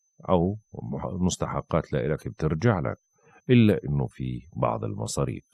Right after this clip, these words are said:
أما في ساعات المساء بتنجحوا في مجال السفر القصير والاتصالات، وبتعززوا العلاقة مع الإخوة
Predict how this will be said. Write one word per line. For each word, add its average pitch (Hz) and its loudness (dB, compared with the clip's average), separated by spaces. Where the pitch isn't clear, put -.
أما 131 8
في 104 -2
ساعات 87 -2
المساء 82 0
بتنجحوا 73 0
في 64 -8
مجال 67 -2
السفر - -6
القصير 104 0
والاتصالات، 64 0
وبتعززوا 95 2
العلاقة 80 0
مع 65 -2
الإخوة 65 -2